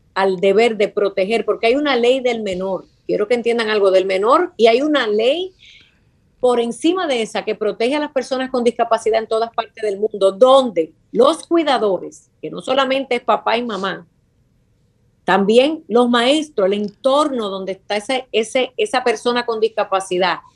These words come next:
Imagínese un médico, son responsables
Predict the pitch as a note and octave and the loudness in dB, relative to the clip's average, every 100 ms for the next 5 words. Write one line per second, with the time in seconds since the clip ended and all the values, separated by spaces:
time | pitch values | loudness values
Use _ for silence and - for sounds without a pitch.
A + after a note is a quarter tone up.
0 | _ _ _ C#4 C4+ B3+ A#3 G#3+ G#3 C4 | _ _ _ 6 6 6 4 4 2 2
1 | G4+ F4+ B3 A#3 A#3 G#3+ G3 D#3+ D3+ E3 | 2 0 -2 -2 -2 -2 -4 -6 -6 -8
2 | D#3+ _ _ - B3 C4 A#3+ B3 D4+ F4 | -8 _ _ -2 0 0 0 0 2 0
3 | - _ C#4 C4 A3+ - - A#3+ A3+ F3+ | -6 _ -4 -2 -8 -16 -8 -4 -4 -4
4 | E3+ - | -8 -10